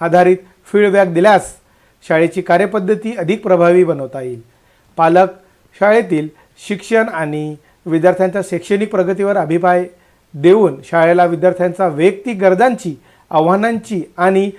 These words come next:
अडचणींची जाणीव करून देऊ शकतात. उदाहरणार्थ, विद्यार्थ्यांच्या शालेय कामगिरीतील कोणत्याही अडचणीवर लक्ष केंद्रित करणे, योग्य शिक्षण साधनांचा वापर किंवा अतिरिक्त मदतीची आवश्यकता याबद्दल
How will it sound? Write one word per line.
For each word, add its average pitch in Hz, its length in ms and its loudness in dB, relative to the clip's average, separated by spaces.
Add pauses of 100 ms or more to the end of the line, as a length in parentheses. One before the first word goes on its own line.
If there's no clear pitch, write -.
(200)
अडचणींची 196 640 -2
जाणीव 165 340 0
करून 185 360 2
देऊ 160 180 -2
शकतात. 123 360 -16 (760)
उदाहरणार्थ, 202 440 2 (1000)
विद्यार्थ्यांच्या 190 680 -2 (380)
शालेय 180 280 2
कामगिरीतील 185 680 -2 (360)
कोणत्याही 220 560 0
अडचणीवर 165 640 -2
लक्ष 180 280 -4
केंद्रित 180 480 -2
करणे, 202 320 4 (520)
योग्य 208 380 2
शिक्षण 208 380 -6
साधनांचा 170 640 -4
वापर 160 500 -2
किंवा 165 260 -2
अतिरिक्त 247 520 -6 (460)
मदतीची 180 640 -2
आवश्यकता 185 680 -4
याबद्दल 175 600 2